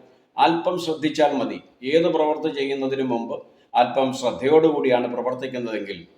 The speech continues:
തീർച്ചയായും ഒരു പരിധി വരെ അതിൽ നിന്ന് മുക്തി നേടാം, മോചനം നേടാം. അതുപോലെ തന്നെ ഇതിൻ്റെ ഫലങ്ങൾ നക്ഷത്രങ്ങളുടെ ബലാബലങ്ങൾക്കനുസരിച്ച് ഏറിയും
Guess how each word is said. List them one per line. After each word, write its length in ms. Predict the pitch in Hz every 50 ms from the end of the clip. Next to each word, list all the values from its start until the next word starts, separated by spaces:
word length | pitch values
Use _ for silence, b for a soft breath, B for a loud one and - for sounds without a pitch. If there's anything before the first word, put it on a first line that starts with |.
| _ _ _ _ _ _ _ 135
തീർച്ചയായും 640 | 135 151 160 165 165 - 170 147 131 127 127 127 127 - - 127
ഒരു 100 | 123 123 123
പരിധി 260 | 120 117 127 135 143 135
വരെ 160 | 113 110 117 120 - 110
അതിൽ 140 | 107 117 113 110
നിന്ന് 180 | 113 110 107 107 107
മുക്തി 220 | 110 110 - 131 127 117
നേടാം, 260 | 113 113 113 120 - - - 107
മോചനം 360 | 107 107 104 113 110 110 104 104 104
നേടാം. 280 | 101 98 98 101 95 - - - - _ _ _ _ _ _ _ _ _ _ _ _ _ _ _ -
അതുപോലെ 280 | 135 139 151 156 160 160
തന്നെ 140 | 160 156 160 156
ഇതിൻ്റെ 200 | 156 160 165 160 143
ഫലങ്ങൾ 280 | 147 147 156 156 160 165 165 156
നക്ഷത്രങ്ങളുടെ 720 | 143 - - 151 139 156 156 156 156 156 156 151 151 147 143 - 143 - - - _ _ _ _ 131
ബലാബലങ്ങൾക്കനുസരിച്ച് 1300 | 131 131 139 143 147 143 143 143 143 143 139 139 139 135 127 123 127 127 135 131 131 123 127 135 139 131 - - - _ - 127 123
ഏറിയും 280 | 131 131 131 135 135 131